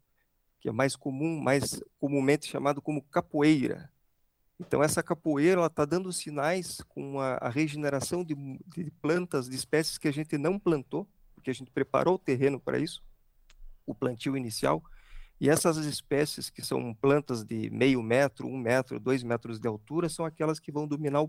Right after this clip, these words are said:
próximo estágio da sucessão florestal, que é o capoeirão, estágio mé-, médio de sucessão florestal, né? Então, é, é, é, esses são os indicadores.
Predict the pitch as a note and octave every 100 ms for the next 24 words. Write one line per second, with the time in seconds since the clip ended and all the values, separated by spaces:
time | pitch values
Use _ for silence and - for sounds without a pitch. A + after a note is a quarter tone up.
0 | - - F#3 G#3+ - F#3+ F3 - C#3 D#3
1 | C#3+ C3+ _ _ _ _ - B2 - -
2 | B2 - A#2+ - C3 C3+ - C#3 D3+ F3
3 | E3+ F3+ - F3+ F#3+ D#3 C#3+ - _ _
4 | _ - C3+ C3 C3+ A#2+ C3+ E3+ - D#3
5 | C3 D#3+ E3 D3+ C#3+ - D3 C3 - E3
6 | F#3+ - F3+ E3+ - - - _ _ _
7 | _ _ _ _ - - - _ _ _
8 | _ _ _ _ _ - - C3+ D#3 E3+
9 | - D3 - - B2 B2 - - E3 F3
10 | E3 F3+ F3 D#3 E3+ E3+ F#3 D#3+ C3+ B2+
11 | - -